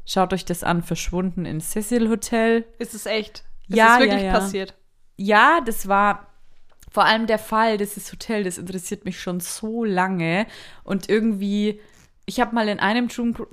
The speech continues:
Speaker 1: True Crime Podcast, haben sie mal da was angeschnitten davon, aber ich hab irgendwie nie was drüber großartig gehört. Da ist so eine, ähm, da ist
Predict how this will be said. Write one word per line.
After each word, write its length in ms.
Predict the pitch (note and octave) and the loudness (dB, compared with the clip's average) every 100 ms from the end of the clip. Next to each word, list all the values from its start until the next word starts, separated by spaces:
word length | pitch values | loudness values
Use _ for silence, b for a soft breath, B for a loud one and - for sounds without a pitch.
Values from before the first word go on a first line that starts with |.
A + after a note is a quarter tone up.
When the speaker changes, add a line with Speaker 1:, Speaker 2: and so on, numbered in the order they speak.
| G3+ | -12
Speaker 1:
True 220 | - C4 | -8 -6
Crime 260 | - A3+ | 2 2
Podcast, 500 | A3+ B3+ A#3+ - B3 | 4 0 0 -4 -4
haben 140 | A#3 A3+ | -2 -2
sie 100 | A3 | 0
mal 300 | G#3+ F#3+ G#3 | 0 2 2
da 200 | G3 F#3+ | 2 2
was 160 | F3+ - | 0 -2
angeschnitten 680 | A3 C4 D4 - C#4+ C#4 | -2 0 -2 -4 -6 -4
davon, 360 | C4 C4 - B3 | -2 -2 -2 0
aber 120 | A3 | 0
ich 140 | G#3+ B3 | 0 -4
hab 140 | A#3 | -4
irgendwie 340 | G#3+ G#3+ G#3+ | -4 -2 -2
nie 400 | G#3+ A3+ B3 C4+ | 0 2 4 2
was 220 | A3 G#3+ - | 2 -2 -2
drüber 280 | A#3 A3+ G#3 | -4 -2 -2
großartig 600 | G#3 A3+ - F#3+ G3 - | -4 -4 -4 -4 -6 -10
gehört. 400 | F#3+ G3+ B3 - B B B | -8 -4 -4 -6 B B B
Da 80 | - | -4
ist 180 | - A3 | -4 -2
so 140 | - A#3 | -2 0
eine, 420 | A3+ A3 G#3+ G#3+ | 0 2 0 0
ähm, 540 | G3 F#3+ F#3 F#3 F#3 F3 - - _ - - - - - - - - - | -2 -2 -2 -2 -4 -8 -16 -20 _ -20 -20 -18 -16 -16 -18 -20 -20 -4
da 120 | - | 2
ist 320 | G#3+ B3 - | 4 2 -2